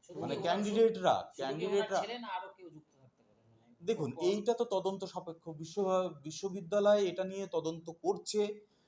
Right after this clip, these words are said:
Speaker 2: আহ, কার হাতের লেখা সেটাও একটা তদন্ত সাপেক্ষ। দেখা যাচ্ছে যে একটা, আহ, কোশ্চেন সেট, সেই কোশ্চেন সেটটাই দেখা যাচ্ছে যে, আহ, পরীক্ষা হয়েছে বেশ কিছু, মানে যে আমাদের যে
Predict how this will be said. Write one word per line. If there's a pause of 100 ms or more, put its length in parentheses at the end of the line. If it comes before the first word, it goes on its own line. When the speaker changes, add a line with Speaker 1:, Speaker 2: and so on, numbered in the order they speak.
(240)
Speaker 2:
আহ, (160)
কার
হাতের
লেখা
সেটাও
একটা
তদন্ত
সাপেক্ষ।
দেখা
যাচ্ছে
যে
একটা, (400)
আহ,
কোশ্চেন
সেট, (280)
সেই
কোশ্চেন
সেটটাই
দেখা
যাচ্ছে
যে,
আহ,
পরীক্ষা
হয়েছে
বেশ
কিছু,
মানে
যে
আমাদের
যে